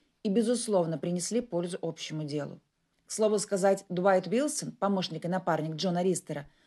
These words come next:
впоследствии неоднократно упоминал о том, что наши с Ристером занятия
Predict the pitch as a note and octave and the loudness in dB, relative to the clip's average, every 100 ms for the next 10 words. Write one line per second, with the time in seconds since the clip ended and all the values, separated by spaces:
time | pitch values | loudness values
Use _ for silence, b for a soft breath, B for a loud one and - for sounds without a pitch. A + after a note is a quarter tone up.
0 | b b F#3+ F#3+ G#3 A#3 - F#3 F3+ F3 | b b 0 2 4 4 2 0 0 0
1 | F#3 B3+ C4 G#3 G3 F#3 F3+ F3 D#3+ E3 | 0 0 2 2 2 2 2 0 0 -2
2 | E3 G3+ G#3 - E3+ F3+ F#3 F3+ - F#3 | -2 0 -2 -2 -2 0 0 -2 -2 -2
3 | F3 E3 D#3 D#3 E3 F3 A3+ - D3+ | -2 -4 -4 -2 -2 -2 -2 -4 -10